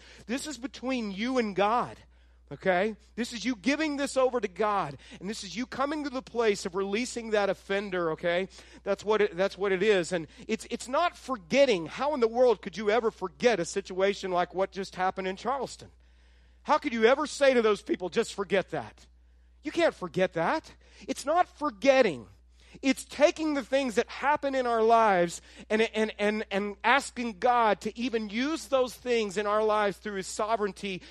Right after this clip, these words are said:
to make us more like Jesus. So it's not about forgetting. It's releasing that offender. It's not immediate trust restored.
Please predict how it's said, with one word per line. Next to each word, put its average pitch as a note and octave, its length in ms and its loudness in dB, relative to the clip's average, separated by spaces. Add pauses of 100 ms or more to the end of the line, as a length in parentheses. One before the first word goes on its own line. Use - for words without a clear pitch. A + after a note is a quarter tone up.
(160)
to G#3 100 0
make A3+ 300 2
us G#3+ 160 -4
more A3+ 260 6
like F#3+ 260 2
Jesus. F3 400 -8
So G3+ 140 -2
it's G#3 160 -4
not B3 180 0
about D#4 300 2
forgetting. A3 720 0 (480)
It's - 120 -16
releasing F#3+ 460 -4
that B3 180 2
offender. G#3+ 520 -2 (240)
It's - 180 -6
not D#4+ 220 4
immediate D4+ 520 2
trust - 520 -2
restored. G#3 800 0